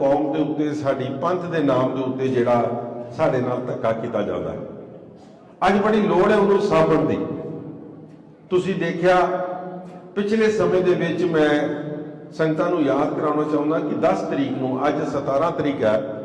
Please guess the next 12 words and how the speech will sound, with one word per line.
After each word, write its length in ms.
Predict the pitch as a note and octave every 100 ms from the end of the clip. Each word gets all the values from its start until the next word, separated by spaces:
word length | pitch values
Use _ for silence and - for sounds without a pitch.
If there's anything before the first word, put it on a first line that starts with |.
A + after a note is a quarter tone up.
| - - -
ਠੀਕ 300 | A3 B3+ A#3
ਹਫ-, 340 | G3+ - -
ਇੱਕ 200 | F3+ -
ਹਫ਼ਤਾ 280 | E3 D3+ D3+
ਪਹਿਲਾਂ 360 | D3 D3 D3+ D#3+
ਦਸ 280 | D#3 G3+ -
ਤਰੀਕ 320 | D#3+ C#3+ -
ਨੂੰ 180 | D3+ D3+ D3+ D3+ - - - - - -
ਲੱਖੀ 320 | D#3 F#3 G3+
ਸ਼ਾਹ 760 | F3 F3 E3 D#3 - - - C3
ਵਣਜਾਰਾ 460 | D3 D3 D#3 F3+ E3+
ਹਾਲ 220 | D3+